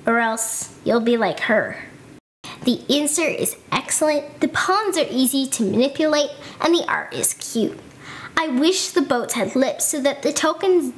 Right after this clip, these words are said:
didn't slide off so easily when moving them. The pontoons have symbols for colorblind people? Why aren't those symbols on the pawns? That seems like a mistake. I prefer the advanced variant.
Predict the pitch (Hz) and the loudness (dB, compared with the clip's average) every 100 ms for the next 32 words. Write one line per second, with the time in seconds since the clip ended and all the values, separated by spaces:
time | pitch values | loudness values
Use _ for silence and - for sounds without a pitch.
0 | - 240 247 240 - 170 165 226 233 - | 0 2 2 0 0 0 0 0 0 0
1 | 226 - 277 285 254 214 226 226 240 202 | -2 0 0 2 2 2 4 4 4 4
2 | 196 170 175 151 101 - - - - - | 2 2 0 -2 -2 -6 -14 -20 -18 -18
3 | - - - 349 403 392 392 370 403 381 | -8 -4 0 0 2 0 0 2 4 4
4 | 285 247 - 302 277 277 - - 262 254 | 2 0 -2 -2 0 0 0 0 2 2
5 | 262 - - - - - - 240 285 320 | 0 -4 -16 -18 -12 -4 2 2 2 2
6 | 381 403 403 403 494 640 - - - - | 0 0 0 0 -2 -2 -12 -18 -20 -18
7 | - - - 370 508 539 494 415 415 381 | -18 -6 0 2 2 0 0 0 2 2
8 | 277 220 208 247 - 139 180 220 233 - | 0 0 2 0 0 0 2 2 2 0
9 | 247 254 - - - - - - - - | -2 -2 -2 0 0 -2 -10 -20 -20 -6
10 | 415 415 - 403 381 330 311 - - - | -4 -2 0 2 2 0 -2 -8 -8 -2
11 | 269 247 - - - - - - - - | 2 2 2 0 -2 -6 -8 -10 -12 -12
12 | - - - - - - - - 349 349 | -20 -20 -20 -20 -20 -18 -2 0 2 0
13 | 370 330 269 247 240 180 180 220 220 - | 2 2 2 2 2 2 2 2 2 2
14 | - - 180 143 127 - | -2 0 0 0 -2 -4